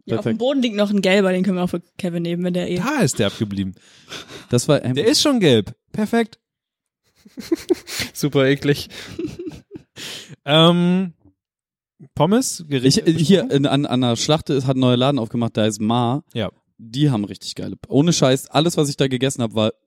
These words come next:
Speaker 2: ultra lecker.
Speaker 4: Ansonsten Curry Kitchen Bremen, ne? Beste.
Speaker 1: Auch
Speaker 2: Ja.
Speaker 1: Vegan Bar Bremen.
Speaker 4: Auch gut.
Speaker 3: Will ich auch noch hin.
Speaker 2: Stimmt.
Speaker 1: Haben auch gute Currywurst.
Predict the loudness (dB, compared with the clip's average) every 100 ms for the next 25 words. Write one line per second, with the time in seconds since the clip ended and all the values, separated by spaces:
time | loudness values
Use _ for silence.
0 | 2 4 4 0 -2 -2 -4 -8 -8 -6
1 | 0 0 0 -2 0 0 0 -6 -8 -4
2 | -2 -2 -4 -6 -8 -10 -10 -10 -18 -18
3 | _ -20 _ _ -2 -2 -2 -2 0 4
4 | 4 2 -2 -4 -4 -4 -4 -8 _ _
5 | -8 -8 -8 -10 -4 -2 -2 -4 -8 -8
6 | -2 -2 -2 -4 -2 0 -2 -2 -2 -4
7 | -4 -8 -10